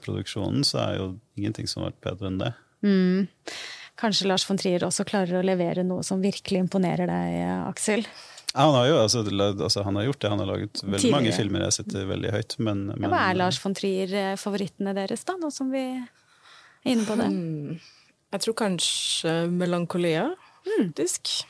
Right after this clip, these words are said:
Speaker 3: Mm, men jeg har ikke sett så mye av de eldste, må jeg innrømme.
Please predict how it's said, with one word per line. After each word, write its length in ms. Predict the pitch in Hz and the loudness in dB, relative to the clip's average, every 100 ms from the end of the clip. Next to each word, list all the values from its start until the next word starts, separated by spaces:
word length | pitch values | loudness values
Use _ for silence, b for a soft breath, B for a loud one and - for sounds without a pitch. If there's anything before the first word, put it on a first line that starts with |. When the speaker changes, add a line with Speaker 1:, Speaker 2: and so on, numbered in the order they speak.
| b _ | b _
Speaker 3:
Mm, 340 | 320 202 185 | 0 2 2
men 160 | - 220 | 2 2
jeg 80 | 214 | 2
har 80 | 214 | 0
ikke 140 | 240 | -2
sett 160 | - 190 | -4 -4
så 100 | - | -4
mye 140 | 190 | -2
av 140 | 160 160 | -2 -2
de 260 | 165 165 - _ - | -2 -2 -4 _ -6
eldste, 560 | 180 151 - - 208 | -4 -4 -4 -2 -2
må 140 | 208 185 | 0 -2
jeg 140 | 180 | -2
innrømme. 240 | 175 175 | -2 0